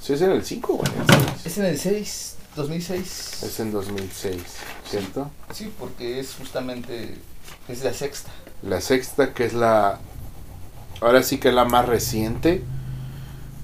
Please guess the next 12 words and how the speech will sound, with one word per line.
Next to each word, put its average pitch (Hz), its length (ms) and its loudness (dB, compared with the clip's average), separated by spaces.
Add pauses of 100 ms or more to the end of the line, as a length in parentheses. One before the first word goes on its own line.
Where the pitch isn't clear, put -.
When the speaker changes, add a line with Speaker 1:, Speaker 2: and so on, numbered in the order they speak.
(140)
Speaker 1:
que 113 80 4
es 110 140 2
a 113 40 6
la 107 200 6
que 92 120 -4
se - 120 -4
está 95 800 0 (720)
adherido 113 460 4
al 104 80 0
día 104 180 2
de 107 160 2
hoy 104 300 0